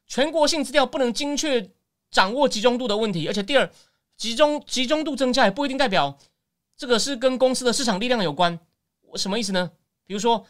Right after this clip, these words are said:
像 Walmart，Walmart，它是因为靠领先同业的效-，的，的，那领先同业的营运效率自然的扩张，哦，而不是说它滥用市场力量，就是那种 Lina Khan 最恨的，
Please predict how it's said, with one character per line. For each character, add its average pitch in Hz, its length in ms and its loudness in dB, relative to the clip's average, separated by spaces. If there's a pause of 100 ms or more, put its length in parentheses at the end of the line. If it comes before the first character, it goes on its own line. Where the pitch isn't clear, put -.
(180)
像 269 200 0
Walmart，Walmart， - 2250 0 (420)
它 269 120 -2
是 277 100 -2
因 294 80 -2
为 294 140 2
靠 269 380 2 (480)
领 196 200 -2
先 311 160 2
同 233 180 -2
业 302 60 -2
的 220 100 0
效-， 220 320 2 (220)
的， 220 100 -2 (180)
的， 220 200 -4
那 247 100 -8 (280)
领 214 160 -2
先 294 160 0
同 226 120 -2
业 254 60 0
的 233 60 -4
营 233 200 -6
运 285 80 0
效 254 200 4
率 247 120 -4
自 320 260 -6
然 190 140 4
的 202 80 -4
扩 214 200 -2
张， 175 240 -2 (180)
哦， 170 260 -4
而 202 100 2
不 226 100 -2
是 269 120 -2
说 247 140 -2
它 262 60 2
滥 277 180 2
用 254 140 0
市 254 120 -4
场 170 180 -2
力 226 100 -4
量， 190 140 2 (180)
就 240 100 4
是 247 80 4
那 262 60 4
种 202 100 2
Lina 262 300 4
Khan 214 240 -2
最 233 160 0
恨 240 220 2
的， 131 140 -6